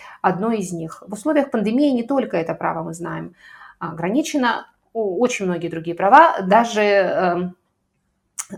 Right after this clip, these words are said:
сам, с-, с-, с-, сама прививка, то есть вот, вот это сам, сам факт,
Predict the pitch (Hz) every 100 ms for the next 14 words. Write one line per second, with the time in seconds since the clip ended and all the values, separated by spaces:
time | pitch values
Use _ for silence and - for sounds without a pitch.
0 | - - 190 175 185 - - - - -
1 | 185 - - - - - 180 180 175 175
2 | 175 190 202 208 190 185 185 - - -
3 | - 160 - - 170 165 175 180 180 160
4 | - - - 175 - 202 170 - 208 165
5 | - - -